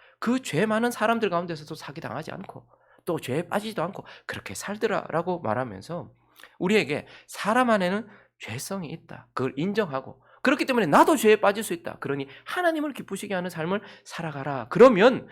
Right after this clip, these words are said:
사기를 당하거나 또 혹은 유혹에 빠지지 않도록 하나님께서 지켜주실 것이다. 이렇게 말씀하고 있는 것입니다. 마지막으로 한 가지를 더 살펴볼까요? 우리에게 주는 지혜 세 번째는 바로 문제의 원인은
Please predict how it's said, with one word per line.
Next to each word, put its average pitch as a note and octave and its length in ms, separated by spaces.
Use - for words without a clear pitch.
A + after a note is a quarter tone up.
사기를 A#3 400
당하거나 F3 560
또 A#3 120
혹은 A3+ 280
유혹에 G#3+ 300
빠지지 A#3 380
않도록 D#3+ 480
하나님께서 B2+ 460
지켜주실 E3 580
것이다. E3 460
이렇게 E3+ 500
말씀하고 - 800
있는 C#3 180
것입니다. - 420
마지막으로 A#2 420
한 A2+ 80
가지를 B2+ 240
더 G#2+ 100
살펴볼까요? A2 760
우리에게 G2+ 260
주는 G2 280
지혜 F#2+ 200
세 C3 160
번째는 A#2 360
바로 F#2+ 440
문제의 E3+ 460
원인은 A2 520